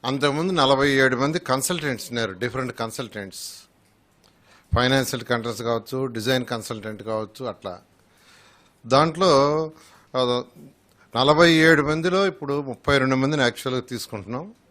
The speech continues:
ఎందుకంటే ఒక పదిహేను మంది కన్సల్టెంట్ యొక్క వర్క్ పూర్తయిపోయింది, పదిహేను మంది యొక్క వర్క్ పూర్తయిపోయింది.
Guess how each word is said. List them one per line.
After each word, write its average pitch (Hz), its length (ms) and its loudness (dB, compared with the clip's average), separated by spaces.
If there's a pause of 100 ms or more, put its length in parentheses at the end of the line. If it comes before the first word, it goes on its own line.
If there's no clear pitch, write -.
(1400)
ఎందుకంటే 175 440 2
ఒక 165 160 4 (100)
పదిహేను 151 400 4
మంది 165 280 0
కన్సల్టెంట్ 139 640 -4
యొక్క 131 180 -4
వర్క్ 131 200 -6
పూర్తయిపోయింది, 113 720 -6 (380)
పదిహేను 127 380 -2
మంది 143 220 -4
యొక్క 139 220 -4
వర్క్ 120 240 -4 (120)
పూర్తయిపోయింది. 117 680 -2